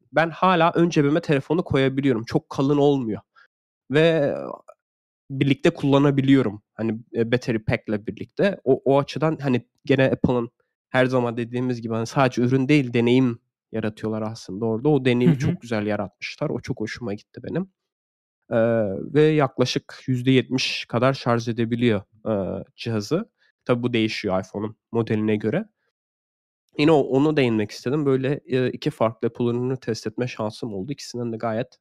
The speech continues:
Speaker 1: e, memnun kaldım. E, meraklıları varsa, e, bakabilirler. E, bilmiyorum, e, başka Apple ürünleriyle ilgili ekleyecek bir şeyim yok benim açıkçası. Buradan şeye geçiş yapabiliriz.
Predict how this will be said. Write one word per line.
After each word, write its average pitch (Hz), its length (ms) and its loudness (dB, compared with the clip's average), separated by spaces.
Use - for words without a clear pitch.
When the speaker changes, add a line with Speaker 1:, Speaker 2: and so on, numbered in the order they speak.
Speaker 1:
e, 117 40 -2
memnun 113 540 0
kaldım. 113 440 -8
E, 120 60 -6
meraklıları 123 720 0
varsa, 135 680 -2
e, 107 80 -4
bakabilirler. 110 880 -6
E, 123 60 -8
bilmiyorum, 160 460 0
e, 101 40 -8
başka 127 800 -4
Apple 127 300 -8
ürünleriyle 123 460 -4
ilgili 120 320 -2
ekleyecek - 600 -10
bir - 40 -14
şeyim 127 260 -6
yok 131 200 -6
benim 110 180 -6
açıkçası. 131 640 -8
Buradan 123 420 -6
şeye 120 260 -4
geçiş 117 340 -8
yapabiliriz. 117 640 -10